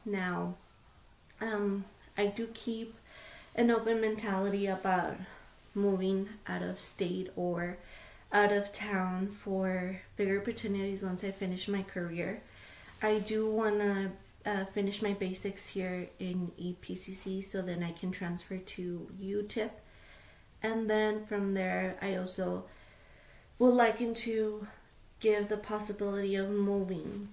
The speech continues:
but I do also keep the possibility of staying because everybody's here, meaning my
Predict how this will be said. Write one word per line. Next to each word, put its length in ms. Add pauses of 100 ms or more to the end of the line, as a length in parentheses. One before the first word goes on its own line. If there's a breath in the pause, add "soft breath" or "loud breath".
but 340
I 280
do 180
also 440
keep 200
the 100
possibility 720
of 140
staying 440
because 320
everybody's 680
here, 560
meaning 380
my 160